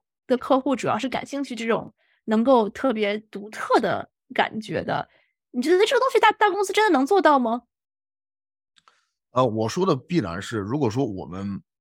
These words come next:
Speaker 2: 嗯，不去进步、不去创新，那我们会被人家，呃，取代的可能性就会非常大。大公司它如果说想做一个像我们这样的事情，它如果专门抽出一个部门或者一个团队来做，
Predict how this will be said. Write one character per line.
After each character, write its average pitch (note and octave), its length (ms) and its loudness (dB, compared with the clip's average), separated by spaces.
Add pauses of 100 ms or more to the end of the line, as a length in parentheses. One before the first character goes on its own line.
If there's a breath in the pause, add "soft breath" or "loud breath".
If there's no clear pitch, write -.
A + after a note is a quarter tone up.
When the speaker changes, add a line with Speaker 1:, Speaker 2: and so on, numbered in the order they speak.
Speaker 2:
嗯， E2 420 -8
不 G#2 120 -6
去 D#3+ 140 -2
进 F#3+ 260 -2
步、 F2+ 240 -8
不 G2 120 -8
去 B2+ 120 -4
创 C3+ 240 0
新， A2 240 -6 (920)
那 C3+ 120 0
我 C3+ 80 0
们 G2 140 -2
会 B2+ 120 -2
被 A#2 200 0
人 F#2 200 -6
家， G#2 320 -2 (1080)
呃， D#2+ 400 -20
取 - 180 -8
代 A#2 140 2
的 A2 80 0
可 F2+ 120 -8
能 D#2+ 120 -4
性 F#2+ 160 -4
就 F#2 100 -2
会 F#2 100 -4
非 G2+ 140 0
常 E2 180 -4
大。 E2 160 -8 (880)
大 D3+ 180 -2
公 D#3 180 0
司 D3 180 -2
它 D3 140 0
如 D3 160 2
果 B2 140 -2
说 B2+ 120 -2
想 F2+ 280 -8
做 B2+ 180 -4
一 A2 80 0
个 A2 80 -2
像 A#2+ 180 0
我 G2 120 -2
们 E2 120 -8
这 F2+ 120 -4
样 A#2 100 -2
的 G#2 60 -4
事 G#2+ 160 -14
情， F2+ 200 -8 (300)
它 B2 140 -2
如 C3+ 80 0
果 A2+ 120 0
专 C3 220 0
门 B2+ 160 -2
抽 C3+ 220 -8
出 C3 180 -8
一 A2 100 -6
个 A2+ 160 -2
部 A#2 220 -8
门 G2 160 -4
或 A#2 160 -6
者 G#2 100 -4
一 E2+ 140 -6
个 G2+ 80 -8
团 F2+ 220 -10
队 A#2+ 120 -2
来 E2 140 -4
做， E2+ 320 -8